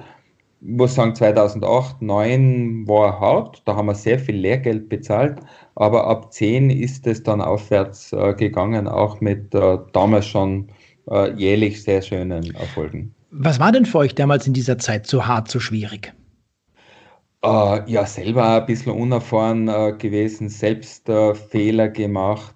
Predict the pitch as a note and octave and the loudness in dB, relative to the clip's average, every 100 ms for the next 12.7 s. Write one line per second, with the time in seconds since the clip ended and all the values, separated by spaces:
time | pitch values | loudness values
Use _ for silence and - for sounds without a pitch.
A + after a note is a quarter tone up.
0 | _ G2+ G2+ G2+ G2+ G2+ - - _ _ | _ 2 4 2 -2 -6 -20 -20 _ _
1 | G#2+ G#2 G#2 G#2 G#2 - _ A2 A2+ C#3+ | 2 4 4 0 -6 -16 _ -2 2 2
2 | C3+ C3+ C3+ C3+ G2+ A#2 D3+ - A2+ B2 | 2 2 2 0 -2 -2 -4 -4 -4 -2
3 | - A2 - A#2+ C3 A2+ A#2 B2 A2+ - | -6 -8 -6 -2 0 0 0 -2 -2 0
4 | G#2 A#2+ B2 A#2+ A2 A2 - A2 G#2+ G#2+ | 0 0 -2 0 -2 -2 -2 -2 -2 -4
5 | - G#2 G#2 G#2+ G2+ G2 G#2 G2 G2 A#2+ | -2 -2 0 0 0 -2 0 2 4 4
6 | B2+ B2+ - - - - A2+ A2 A2 A2 | 2 -2 -10 -20 -20 -4 0 0 2 0
7 | G#2+ A2 B2+ A2+ G#2 G#2 A#2 A2+ - G#2+ | 2 0 0 -2 0 0 0 -2 -4 -4
8 | A2 - A2 G#2 A2 - A2+ A2+ A2+ A2 | -4 -4 -6 -2 -4 -4 -2 -2 0 -4
9 | - A2 B2 A2+ A#2 A2 A2 - G#2 G#2+ | -2 0 0 0 0 0 0 2 4 4
10 | G#2+ G#2 G#2 G2+ - F#2 F#2+ - - F#2+ | 2 2 2 0 -4 -4 -4 -6 -12 -6
11 | F#2 F#2 B2 C3+ C#3 B2 - A#2+ A2+ A2+ | -6 -4 -2 2 4 4 2 -2 2 2
12 | A#2 F2 A#2+ B2+ A#2 A2 A2+ | 2 2 2 2 0 0 -4